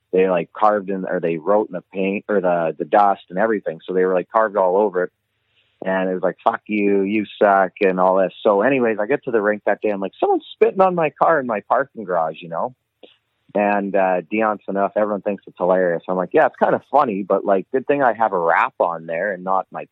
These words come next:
paint, right?" Um, so anyways,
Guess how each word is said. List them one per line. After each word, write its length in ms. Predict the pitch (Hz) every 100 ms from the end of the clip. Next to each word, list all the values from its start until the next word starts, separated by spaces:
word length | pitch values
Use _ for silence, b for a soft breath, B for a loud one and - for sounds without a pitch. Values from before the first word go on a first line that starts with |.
| -
paint, 280 | 110 82 - 78
right?" 280 | 76 107 - _ b b b _ _ 92
Um, 400 | 98 95 90 90 _
so 100 | 110
anyways, 420 | 127 123 117 110